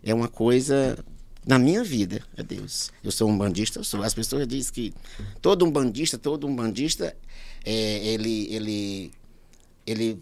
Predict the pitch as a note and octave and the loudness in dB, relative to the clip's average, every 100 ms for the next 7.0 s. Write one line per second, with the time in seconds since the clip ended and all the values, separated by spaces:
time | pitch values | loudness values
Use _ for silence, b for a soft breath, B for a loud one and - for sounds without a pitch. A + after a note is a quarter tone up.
0 | _ F2+ F#2+ F#3+ B3 - E3 - C3+ C3 | _ -10 0 2 2 4 4 4 2 2
1 | B2 A#2 B2+ C3 D3+ G#2 F#2+ F#2 G#2 A2 | 2 4 4 4 2 2 2 2 4 4
2 | G2 C3+ E3+ - A3+ G2 - A2 - - | 4 0 -2 -2 -2 -2 -4 -6 -10 -4
3 | G#2 C3+ E3+ - A#2 G#2+ F#2 F2+ - B2 | 6 8 8 6 4 2 2 2 2 4
4 | C3+ B2 - F#2+ F#2 E2 D#2+ F2 B2 F2+ | 6 4 0 -8 -4 -4 0 4 6 4
5 | E2+ B B B - A#2 - G2+ F#2 A2 | -2 B B B -2 -2 0 -2 2 2
6 | A#2+ - C#3 D#2+ F2+ F#2+ G#2 E2 E2+ E2+ | 2 0 -4 -2 2 4 4 4 0 0